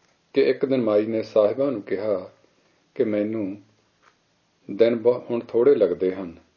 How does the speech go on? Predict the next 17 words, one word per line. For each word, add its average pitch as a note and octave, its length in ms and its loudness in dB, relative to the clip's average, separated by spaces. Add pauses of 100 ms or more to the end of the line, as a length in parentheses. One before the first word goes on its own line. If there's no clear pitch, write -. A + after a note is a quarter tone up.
(480)
ਸਾਹਿਬਾਂ C3 460 0
ਨੇ A2+ 120 -2
ਕਿਹਾ, G#2 260 -2
"ਐਸਾ G#2+ 460 2
ਹੀ A2 140 -10
ਹੁਕਮ F#2+ 280 -10
ਹੈ। F2 260 -16 (1600)
ਗੁਰੂ C3 260 2
ਜੀ C3+ 160 -2
ਮਾਈ A2+ 300 2
ਦੀ B2 200 -4
ਆਤਮ B2+ 460 0
ਅਰੂੜ B2 220 0
ਅਵਸਥਾ A2 480 0
ਦੇ A2+ 160 2
ਜਾਣੂ G2 340 0
ਸੇ, F#2+ 320 -6